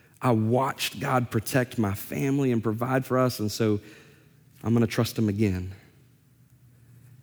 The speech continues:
And she hands this now toddler of a child over to Pharaoh's daughter, and she walks away,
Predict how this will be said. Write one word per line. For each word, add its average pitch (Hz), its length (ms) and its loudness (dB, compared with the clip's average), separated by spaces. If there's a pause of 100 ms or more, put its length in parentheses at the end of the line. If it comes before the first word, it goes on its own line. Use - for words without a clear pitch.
(560)
And 107 120 -6
she 104 140 -2
hands 123 560 2
this - 260 -2
now 117 480 2 (960)
toddler 123 560 4
of 113 80 2
a 110 60 2
child 98 400 0
over 95 300 -4 (1400)
to - 100 -6
Pharaoh's 104 380 0
daughter, 101 360 -4 (1600)
and 110 120 -2
she - 100 -2
walks 98 340 -2
away, - 300 -12